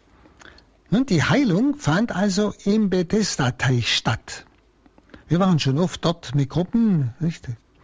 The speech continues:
Äh, und zwar gerade jetzt in, ja, man kann sagen, jüngster Zeit, ist schon einige Jahre wieder her, wurde der Bethesda-Teich wieder entdeckt. Und dabei wurden die Angaben des Johannes bestätigt.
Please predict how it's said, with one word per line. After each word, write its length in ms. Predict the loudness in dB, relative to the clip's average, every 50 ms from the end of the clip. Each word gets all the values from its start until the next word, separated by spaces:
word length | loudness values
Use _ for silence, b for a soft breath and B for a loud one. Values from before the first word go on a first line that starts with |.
| B B B B B B B B
Äh, 280 | 0 2 2 2 2
und 240 | 0 0 0 0 0
zwar 300 | 0 0 0 0 0 0
gerade 300 | 0 0 0 0 2 2
jetzt 320 | 2 0 0 -2 -4 -4 -2
in, 280 | 0 0 0 -2 -4 -6 -10 -10 -6 -4
ja, 260 | -2 0 0 0 -2
man 120 | -4 -6 -2
kann 160 | -2 0 0
sagen, 260 | 2 2 2 2 2
jüngster 420 | 2 2 2 0 -2 -2 -4 -4
Zeit, 380 | -4 -2 0 0 0 0 -2 -4
ist 300 | -8 -10 -10 -10 -10 -8
schon 160 | -6 -4 -2
einige 300 | 0 0 0 2 2 0
Jahre 340 | 0 2 2 2 2 2 0
wieder 160 | 0 0 2
her, 300 | 2 2 2 0 0 -4 -6 B B B B B B B B B B B
wurde 360 | B 0 0 0 0 -2 -2
der 180 | 0 -2 -2 -2
Bethesda-Teich 1200 | -2 -2 -4 -2 0 -2 -2 -2 -2 -2 -2 0 0 0 0 2 2 0 -2 -4 -4 -6 -2 0
wieder 340 | 0 0 0 0 -2 -2 0
entdeckt. 640 | 0 0 0 0 -2 -4 -4 -6 -12 -16 -16 -16 -16 -18 _ _ _ _ _ _ _ _ _ _ _ B B B B B
Und 180 | B 2 2 4
dabei 420 | 2 2 2 2 2 0 0 0 0
wurden 360 | 0 0 0 0 -2 -2 -2
die 180 | -2 -2 -4 -2
Angaben 600 | 0 0 0 0 0 0 -2 -2 -2 -2 -2 -2
des 220 | 0 -2 -2 0
Johannes 480 | 0 0 0 0 -2 -2 -2 -2 -2 -2
bestätigt. 840 | -2 -2 -2 0 0 0 -2 0 -2 -2 -4 -4 -6 -14 -18 -20 -20